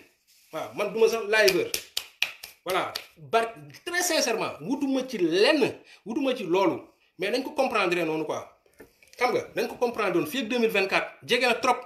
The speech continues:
mais sori na trop aussi. Lu ne mën na ci xej. Te gis nga système bi ñu ko sekkal nii.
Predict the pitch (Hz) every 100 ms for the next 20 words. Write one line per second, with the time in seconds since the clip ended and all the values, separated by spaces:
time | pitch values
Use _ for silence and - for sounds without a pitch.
0 | - 165 185 180 - 226 214 190 - 226
1 | 226 - 147 196 254 214 202 175 151 143
2 | - - - - 175 269 233 262 262 240
3 | 240 240 220 214 196 135